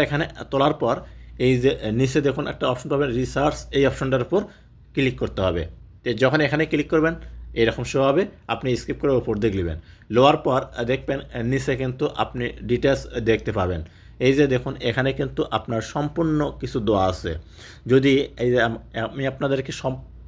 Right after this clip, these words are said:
A to Z রেখে দিচ্ছি। দেখুন এমপ্লয়ার নাম্বার, এখানে কিন্তু নাম্বার দেওয়া আছে। দেখুন, আহ, their name, অর্থাৎ আপনার নাম শো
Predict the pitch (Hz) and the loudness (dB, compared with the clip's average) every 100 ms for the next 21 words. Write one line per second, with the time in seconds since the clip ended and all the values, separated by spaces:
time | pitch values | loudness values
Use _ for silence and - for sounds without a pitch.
0 | - 123 139 110 131 127 120 117 123 127 | -4 -2 0 2 2 2 0 2 2 2
1 | 147 123 120 135 - - 123 113 135 147 | 2 2 0 -4 -8 -10 -6 2 4 4
2 | 151 117 107 107 87 78 - - - - | 2 0 0 0 -2 -4 -10 -18 -14 -6
3 | 113 131 139 131 120 113 127 120 127 120 | -2 0 0 -2 -2 2 2 4 4 4
4 | - 147 151 - - - 113 113 127 127 | 2 -2 -2 -14 -20 -8 -2 0 0 -4
5 | - 104 104 101 123 120 120 110 90 110 | -2 2 2 4 4 6 4 2 0 -4
6 | - 131 - 107 - 120 120 117 113 - | -4 -4 -4 -6 -4 -4 -2 -2 -2 0